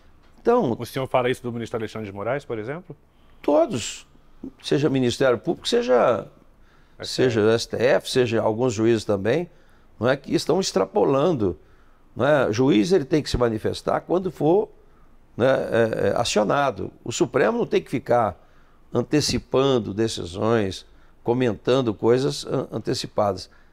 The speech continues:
Speaker 1: Só quando ele é acionado que ele deve se manifestar, e de preferência somente nos autos, né?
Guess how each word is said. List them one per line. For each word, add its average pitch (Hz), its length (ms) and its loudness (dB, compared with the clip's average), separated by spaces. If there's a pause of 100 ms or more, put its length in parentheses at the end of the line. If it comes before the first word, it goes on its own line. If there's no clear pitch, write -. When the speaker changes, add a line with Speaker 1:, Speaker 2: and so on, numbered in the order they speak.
(140)
Speaker 1:
Só - 340 2
quando 180 440 0
ele 131 140 2
é 120 40 6
acionado 170 500 0
que - 80 -12
ele 208 120 -6
deve 196 180 -2
se - 100 -12
manifestar, 196 680 -2
e - 20 -10
de 139 80 -8
preferência 170 720 0 (320)
somente 131 480 -2
nos 190 220 -4
autos, 110 400 0
né? 117 180 -6